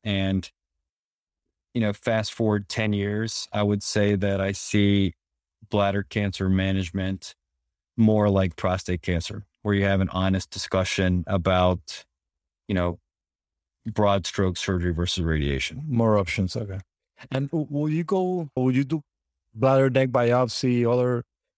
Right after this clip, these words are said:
Speaker 2: biopsies of, of other areas in the bladder to make decisions? Do you usually do this in your practice or?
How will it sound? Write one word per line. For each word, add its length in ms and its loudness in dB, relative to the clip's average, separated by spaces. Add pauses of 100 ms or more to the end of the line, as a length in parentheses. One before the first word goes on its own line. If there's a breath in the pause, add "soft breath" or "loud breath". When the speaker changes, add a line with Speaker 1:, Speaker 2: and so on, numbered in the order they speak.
Speaker 2:
biopsies 440 0
of, 200 -2
of 160 -2
other 200 2
areas 400 0
in 60 -6
the 100 -4
bladder 400 -2 (360)
to 80 -6
make 180 -2
decisions? 640 -6 (100)
Do 60 -2
you 100 0
usually 320 -2
do 180 0
this 240 -2
in 80 0
your 100 0
practice 480 -2
or? 260 -2